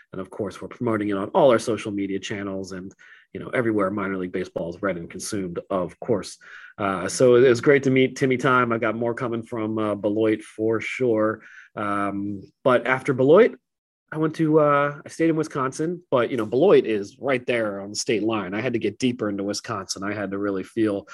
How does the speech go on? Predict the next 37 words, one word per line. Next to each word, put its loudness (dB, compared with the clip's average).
I 2
had 0
to -8
be -6
enveloped 0
by 0
Wisconsin, -6
not -4
on -4
its -10
fringes. -6
So -2
I 2
went -2
to -6
Appleton, -2
home 4
of 6
the 4
Timber -2
Rattlers. -2
Hadn't -4
been -2
there -2
for -10
nine -6
years. -4
Um, -4
it 4
was -2
a -6
Friday. 4
It 6
was 0
a -2
beautiful -2
night, -2